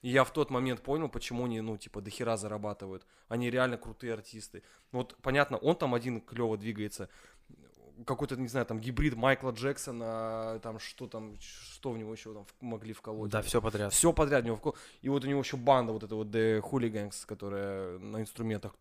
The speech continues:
Speaker 1: тоже крутые. На них смотришь, и прям картинка.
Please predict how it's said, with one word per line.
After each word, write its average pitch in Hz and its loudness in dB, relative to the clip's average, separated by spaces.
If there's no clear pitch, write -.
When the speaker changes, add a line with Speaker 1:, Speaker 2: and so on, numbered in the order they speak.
Speaker 1:
тоже 247 6
крутые. 185 2
На 139 2
них 156 4
смотришь, 156 -2
и 123 -4
прям 123 2
картинка. 117 -8